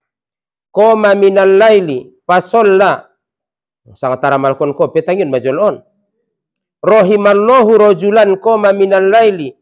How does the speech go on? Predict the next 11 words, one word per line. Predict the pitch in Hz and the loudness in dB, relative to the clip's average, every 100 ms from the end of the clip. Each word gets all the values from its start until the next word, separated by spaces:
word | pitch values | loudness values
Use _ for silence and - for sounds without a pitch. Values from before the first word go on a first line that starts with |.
| _ | _
fasolla | 185 190 - 233 208 165 120 _ _ _ | -2 -2 0 2 2 0 -4 _ _ _
wa | 156 185 190 | -2 0 0
aikoso | 226 220 208 202 - 220 190 | -2 -2 -2 -2 0 0 0
imro'atahu | 196 196 196 185 185 190 170 185 147 - _ _ _ - | -2 0 2 2 0 -2 0 -2 -4 -10 _ _ _ -4
fasollat | 190 190 262 233 190 135 - _ _ _ - | -2 0 0 2 2 -2 -6 _ _ _ -2
fa | 170 | -2
in | 185 226 220 220 208 _ _ 165 | -2 -6 -6 -8 -12 _ _ -4
abad | 175 185 254 - _ _ _ _ _ _ _ _ _ _ _ _ _ _ _ _ _ 143 | -2 0 -2 -4 _ _ _ _ _ _ _ _ _ _ _ _ _ _ _ _ _ -8
nadoha | 147 170 170 160 165 - 208 202 151 - _ | -2 0 0 0 0 0 0 0 -2 -6 _
pi | 190 180 | -2 2
wajahiha | 170 160 165 156 160 151 165 151 | 2 2 0 -2 -4 -4 -2 -2